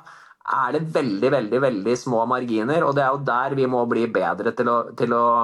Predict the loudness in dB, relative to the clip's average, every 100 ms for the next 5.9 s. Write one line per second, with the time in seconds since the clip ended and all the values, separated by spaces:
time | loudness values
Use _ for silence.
0 | -2 -6 -14 -16 -6 -4 -2 -2 2 2
1 | 2 -2 -16 -4 -2 0 -2 -4 -4 0
2 | 2 2 0 0 0 0 0 0 -2 2
3 | 2 0 -6 -20 _ -20 -20 _ _ _
4 | -2 2 2 2 0 -2 0 0 0 0
5 | 0 0 -2 -2 -4 -4 -8 -18